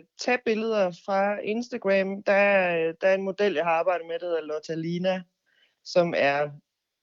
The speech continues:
fabulous god til at få brugt læbestift.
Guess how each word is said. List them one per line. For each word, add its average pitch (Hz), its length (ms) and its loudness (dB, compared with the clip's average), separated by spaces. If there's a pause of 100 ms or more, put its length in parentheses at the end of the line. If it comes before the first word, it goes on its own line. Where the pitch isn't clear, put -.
(460)
fabulous 202 760 6
god 175 280 2
til 190 80 0
at 160 180 2
få 156 140 -2
brugt 151 280 0
læbestift. 147 640 -4